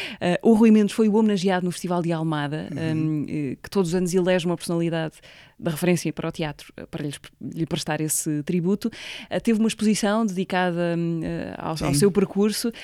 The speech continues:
Speaker 1: Foi condecorado pelo presidente
Speaker 2: É
Speaker 1: Marcelo
Speaker 2: verdade,
Speaker 1: Rebelo de
Speaker 2: foi uma
Speaker 1: Sousa.
Speaker 2: surpresa que eu não, não sabia. Só, só ele e o,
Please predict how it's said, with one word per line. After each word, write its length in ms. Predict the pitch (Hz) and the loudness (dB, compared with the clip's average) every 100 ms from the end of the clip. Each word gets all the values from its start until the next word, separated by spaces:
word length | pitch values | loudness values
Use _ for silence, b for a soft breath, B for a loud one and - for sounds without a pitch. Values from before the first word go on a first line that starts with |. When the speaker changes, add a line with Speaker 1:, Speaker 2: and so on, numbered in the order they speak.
| B B - | B B -4
Speaker 1:
Foi 160 | 226 | 0
condecorado 540 | 214 240 - 190 202 - | 2 2 2 2 2 0
pelo 100 | 202 | -2
presidente 480 | 190 190 185 175 - | 0 2 0 -2 -6
Speaker 2:
É 180 | 180 180 | -4 -2
Speaker 1:
Marcelo 300 | 185 190 175 | -2 0 0
Speaker 2:
verdade, 0 | |
Speaker 1:
Rebelo 160 | 180 | 0
de 60 | 175 | 0
Speaker 2:
foi 80 | 165 | -2
uma 80 | 185 | -2
Speaker 1:
Sousa. 100 | 190 | -2
Speaker 2:
surpresa 420 | 151 160 156 151 | -4 -4 -4 -4
que 100 | - | -8
eu 60 | 135 | -10
não, 100 | 120 b b b - | -10 b b b -12
não 200 | 190 147 | -6 -4
sabia. 360 | 147 123 143 147 | -6 -6 -6 -6
Só, 240 | - 135 b b b _ _ 269 294 | -8 -8 b b b _ _ -18 -14
só 320 | - 143 135 | -10 -6 0
ele 240 | 175 214 190 | 2 2 2
e 60 | |
o, 300 | 170 156 147 | 0 0 -4